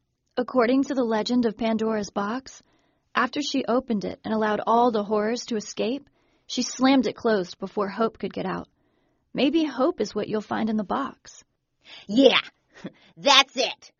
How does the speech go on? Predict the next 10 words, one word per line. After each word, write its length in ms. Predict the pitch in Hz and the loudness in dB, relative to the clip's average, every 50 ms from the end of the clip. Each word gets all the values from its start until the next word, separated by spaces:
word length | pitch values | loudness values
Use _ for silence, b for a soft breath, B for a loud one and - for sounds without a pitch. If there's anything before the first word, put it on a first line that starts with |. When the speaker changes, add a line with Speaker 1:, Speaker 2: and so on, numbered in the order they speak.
| _ _ B B B 247 B | _ _ B B B -2 B
Speaker 2:
Maybe 440 | 233 302 294 302 302 302 311 262 | 4 6 8 8 6 6 4 4
it'll 180 | 233 269 262 240 | 6 6 6 6
all 180 | 220 196 202 175 | 6 4 2 0
be 100 | 208 214 | -2 -4
unicorns 840 | 208 190 208 247 240 247 233 - - 254 247 175 151 160 170 - - | -2 2 4 4 4 4 2 0 -2 -2 0 0 -2 -2 -6 -6 -4
and 160 | 202 214 208 | -4 -4 -4
cotton 380 | - - 285 226 180 - - 170 | 2 6 6 6 6 4 0 -6
candy. 580 | - - 226 220 196 208 220 - 185 135 131 156 B B B B | -4 -2 0 2 2 2 0 0 -4 -8 -10 -12 B B B B
We 100 | 214 269 | 0 2
can 140 | - 247 | 4 6